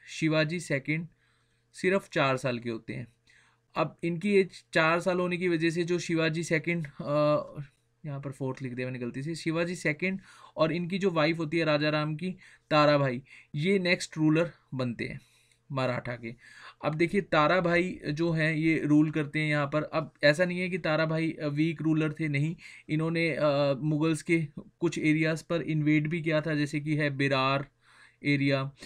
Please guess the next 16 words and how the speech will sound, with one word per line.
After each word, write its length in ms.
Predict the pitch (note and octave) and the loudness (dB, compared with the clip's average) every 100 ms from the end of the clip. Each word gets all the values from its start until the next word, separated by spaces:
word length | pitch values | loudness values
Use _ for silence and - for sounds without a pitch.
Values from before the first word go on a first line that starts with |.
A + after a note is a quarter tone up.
| - - - | -20 -10 2
एक 200 | D3+ D3 | 2 2
था 340 | - D3 D3 | 2 2 2
बरोडा 520 | - C3+ C#3 C3+ C3 C3+ | 2 2 4 2 2 2
एरिया, 500 | C3+ C3 C3 C3+ B2+ _ _ _ _ _ _ _ _ _ _ _ _ _ _ _ _ E3 | 2 2 0 -2 -6 _ _ _ _ _ _ _ _ _ _ _ _ _ _ _ _ -2
ये 120 | D#3 | 0
पूछ 320 | D3 D3+ D3 | 2 2 2
लिया 140 | D#3+ | 0
जाता 200 | C#3+ D3 | 2 0
है 60 | F3 | -2
क्वेश्चन, 320 | E3 C#3+ B2 - - - _ | -4 -4 -8 -12 -20 -20 _
बेरार, 460 | C3+ C#3 C#3 C#3 C#3+ | 0 2 4 2 0
बरोडा, 640 | C3+ C3+ C3+ C3+ D3 D3 - - - - | 0 0 0 2 0 0 -8 -20 -20 -4
and 260 | D3 D#3 D3 | 0 0 0
एक 240 | D3+ D3 | -2 -2
था 80 | F3 | -4
औरंगाबाद। 720 | - D3+ C3 B2 A#2 G#2+ A#1+ | -2 0 0 0 -2 -2 -6